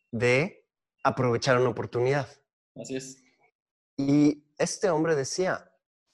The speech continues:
Speaker 1: "Los hospitales se benefician de la tragedia de muchas personas. Las funerarias también.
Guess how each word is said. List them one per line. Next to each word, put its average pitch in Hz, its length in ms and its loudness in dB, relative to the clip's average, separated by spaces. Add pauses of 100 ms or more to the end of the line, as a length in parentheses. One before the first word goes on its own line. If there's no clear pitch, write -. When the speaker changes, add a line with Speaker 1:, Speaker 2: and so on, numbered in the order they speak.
(340)
Speaker 1:
"Los 127 140 -4
hospitales 156 800 0
se 120 120 -2
benefician 110 640 -4
de 113 80 -4
la 107 160 -4
tragedia 110 420 -10
de 131 220 -6
muchas 123 380 -10
personas. - 680 -12 (540)
Las 123 220 -4
funerarias 147 840 0
también. 92 500 -12